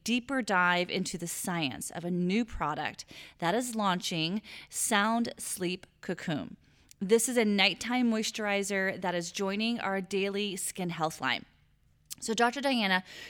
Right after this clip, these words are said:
you have been designing and developing product formulations for a very long time. Can you share with us some of the research that is going on in the lab?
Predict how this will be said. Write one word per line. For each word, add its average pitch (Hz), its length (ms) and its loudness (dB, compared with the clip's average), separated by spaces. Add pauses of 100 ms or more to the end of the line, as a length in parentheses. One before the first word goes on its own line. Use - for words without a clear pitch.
you 262 220 2
have 359 140 -4
been 277 200 4
designing 180 840 4
and 165 320 0
developing 202 760 -2
product 180 420 -4
formulations 160 680 -4
for - 180 -6
a 170 60 -2
very 160 420 -4
long 151 260 -6
time. - 400 -4 (540)
Can 247 260 4
you 320 160 2
share 269 320 0
with 240 160 -2
us 170 380 0
some 233 320 0
of 262 60 2
the 277 120 2
research 180 800 0
that 196 320 6
is 185 240 0
going 214 380 2
on 208 320 -2
in 196 160 2
the 185 100 0
lab? 180 480 2